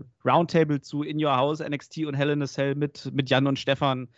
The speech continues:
Da gibt's eine ganze Menge. Double or Nothing, die Review ist erschienen. Und, äh, demnächst kommt dann halt wahrscheinlich, so wie sich das angekündigt hat,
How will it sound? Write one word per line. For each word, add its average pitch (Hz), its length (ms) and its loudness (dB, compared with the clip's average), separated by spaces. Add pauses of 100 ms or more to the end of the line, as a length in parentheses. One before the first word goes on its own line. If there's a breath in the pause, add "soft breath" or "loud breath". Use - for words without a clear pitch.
(360 soft breath)
Da 120 180 -2
gibt's 120 200 -6
eine 135 80 -4
ganze 123 220 -8
Menge. 127 180 -4
Double 143 300 0
or 143 80 0
Nothing, 151 340 -4
die 135 120 -6
Review 139 340 -4
ist 127 100 -12
erschienen. 127 580 -4 (440 loud breath)
Und, 165 260 4
äh, 147 160 6
demnächst 147 520 0
kommt 165 280 0
dann 147 220 0
halt 165 340 -2
wahrscheinlich, 147 480 -4
so 151 100 -10
wie 143 60 -2
sich 135 180 -14
das 120 140 -12
angekündigt 156 640 -4
hat, - 260 -4